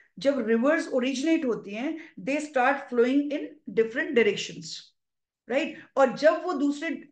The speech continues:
अ, अलग-अलग डायरेक्शंस में फ्लो करेंगे from the same, अ, center, right, almost from the same center, तो उसको बोलते हैं रेडियल पैटर्न, राइट? That, that particular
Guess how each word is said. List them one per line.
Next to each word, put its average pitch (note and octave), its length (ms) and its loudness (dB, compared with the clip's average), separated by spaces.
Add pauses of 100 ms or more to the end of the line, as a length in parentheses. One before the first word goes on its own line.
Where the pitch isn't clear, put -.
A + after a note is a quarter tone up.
अ, A3+ 180 2
अलग-अलग C#4+ 380 4
डायरेक्शंस B3 460 2
में D4+ 120 -2
फ्लो C#4+ 260 0
करेंगे G#3 520 -2
from B3+ 180 2
the B3 160 -8
same, C#4+ 320 2 (300)
अ, G3+ 240 -6
center, A#3 500 2 (480)
right, A#3+ 160 -4 (120)
almost C4+ 480 0
from B3+ 160 2
the A#3+ 140 -6
same A#3 240 0 (280)
center, G3+ 320 0 (440)
तो E4 60 -2
उसको E4 540 -2
बोलते G3+ 440 -2
हैं D#4 260 -2
रेडियल A3 480 2
पैटर्न, F3+ 500 -8 (720)
राइट? E4 380 -2 (360)
That, A3+ 460 2
that B3+ 120 6 (140)
particular C#4+ 280 4